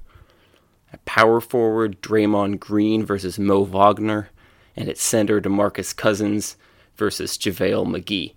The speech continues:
That's an enormous disparity at literally every single position. And the question for the Warriors coming in was, would we see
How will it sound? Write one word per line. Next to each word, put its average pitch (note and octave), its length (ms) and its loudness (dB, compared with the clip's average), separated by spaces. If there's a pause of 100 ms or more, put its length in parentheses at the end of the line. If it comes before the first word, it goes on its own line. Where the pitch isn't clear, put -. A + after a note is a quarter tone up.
(1300)
That's - 600 0 (400)
an A2+ 160 0
enormous G2+ 1300 2
disparity G2+ 960 0
at - 260 -8
literally G#2 540 0
every - 220 -4
single G2+ 300 -6
position. F#2 480 -10 (1500)
And G2 480 0 (140)
the A2+ 80 -2
question A#2 400 2
for G2+ 100 -2
the G2+ 80 2
Warriors G#2+ 460 2
coming G#2 400 -4
in G#2+ 340 -2
was, G2+ 720 -4 (240)
would G2+ 340 -2
we G#2 140 -2
see A2 760 -4